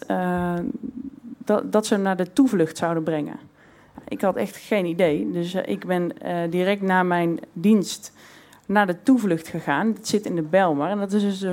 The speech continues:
een vogelopvang. En, eh, ik kom daar aan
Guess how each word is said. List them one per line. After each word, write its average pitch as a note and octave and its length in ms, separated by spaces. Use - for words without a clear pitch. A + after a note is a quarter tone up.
een F#3 120
vogelopvang. F#3+ 840
En, F#3+ 400
eh, F3+ 520
ik G3+ 140
kom A#3 220
daar F3+ 200
aan D#3+ 500